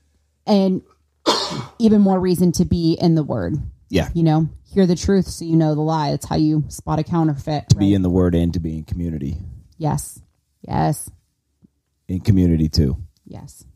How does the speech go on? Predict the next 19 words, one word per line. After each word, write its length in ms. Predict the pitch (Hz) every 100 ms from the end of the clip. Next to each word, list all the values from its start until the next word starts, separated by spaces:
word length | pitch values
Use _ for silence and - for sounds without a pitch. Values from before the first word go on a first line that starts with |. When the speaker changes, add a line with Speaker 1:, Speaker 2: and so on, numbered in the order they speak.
| _
Speaker 2:
Still 260 | - - 98
something 320 | 92 87 90
I 120 | 85
really 280 | 85 85 80
suck 300 | 82 73 76
at, 240 | 71 69 -
and 120 | 78
I'm 140 | 76
really 220 | 78 78
trying, 400 | 73 85 80 78
and 100 | 76
I'm 220 | 73 78 - _ _
feel 200 | - 92
like 140 | 82
I'm 140 | 87 85
getting 200 | 85 78
better 260 | 87 80 80
at, 240 | 78 -
but 220 | 78 71